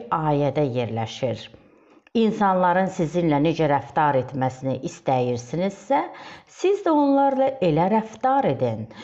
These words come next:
Çünki qanun və peyğəmbərlərin söylədiyi də elə budur."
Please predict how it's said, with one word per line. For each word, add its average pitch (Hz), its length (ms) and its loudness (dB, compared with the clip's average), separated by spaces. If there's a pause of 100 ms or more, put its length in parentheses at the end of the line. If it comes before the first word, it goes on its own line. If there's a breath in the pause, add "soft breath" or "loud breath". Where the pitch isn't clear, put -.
(180 loud breath)
Çünki 427 460 0
qanun 233 500 2
və 262 160 2
peyğəmbərlərin 151 960 2
söylədiyi 170 840 0
də 147 160 4 (260)
elə 139 340 2
budur." 120 440 -2